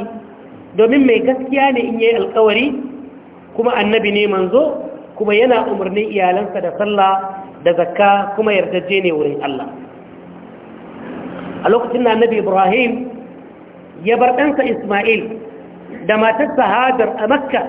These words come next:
abin da ya ce, Rabbana inni askantu min zurriyyati biwadin ghairi dhi zar'in عند بيتك المحرم ربنا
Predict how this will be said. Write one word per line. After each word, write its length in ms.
abin 240
da 60
ya 180
ce, 120
Rabbana 460
inni 420
askantu 520
min 200
zurriyyati 580
biwadin 440
ghairi 360
dhi 180
zar'in 340
عند 140
بيتك 420
المحرم 540
ربنا 340